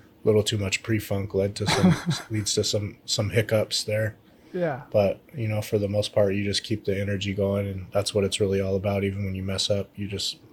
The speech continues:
Speaker 1: make it seem like you didn't.
Speaker 2: Yeah. You just
Speaker 1: Yeah.
Speaker 2: finesse it.
Speaker 1: Yeah. Yeah.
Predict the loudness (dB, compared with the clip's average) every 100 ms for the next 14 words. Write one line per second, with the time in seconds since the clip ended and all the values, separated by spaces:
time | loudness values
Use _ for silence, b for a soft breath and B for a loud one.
0 | -4 -2 -2 -4 -4 -2 -4 -6 -4 -4
1 | -4 -10 _ -20 -20 -20 B B B -4
2 | -4 -4 -10 -20 _ -4 -4 0 0 0
3 | -2 -8 -12 -20 -10 0 2 2 -2 -6
4 | -18 -12 -4 -4